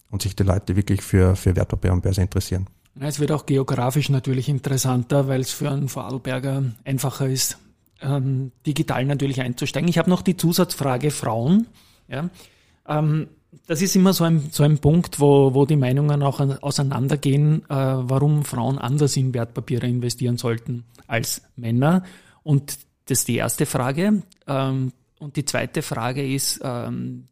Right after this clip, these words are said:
Speaker 2: diese drei Module, ob das das Einmaleins der Wertpapiere für Frauen ersetzt
Speaker 1: Mhm.
Speaker 2: oder ob man das zusätzlich machen soll.
Speaker 1: Ähm, ja, wir haben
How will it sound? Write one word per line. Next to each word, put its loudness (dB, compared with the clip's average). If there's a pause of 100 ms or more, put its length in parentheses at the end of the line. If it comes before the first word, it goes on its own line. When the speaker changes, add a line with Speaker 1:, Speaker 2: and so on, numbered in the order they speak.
Speaker 2:
diese -6
drei -4
Module, 0
ob -8
das -4
das -2
Einmaleins -6
der -6
Wertpapiere -6
für -4
Frauen -6
ersetzt -6 (520)
Speaker 1:
Mhm. 4
Speaker 2:
oder 0
ob 0
man -2
das -2
zusätzlich -4
machen -12
soll. -18 (920)
Speaker 1:
Ähm, 4 (1120)
ja, 6 (100)
wir 6
haben 6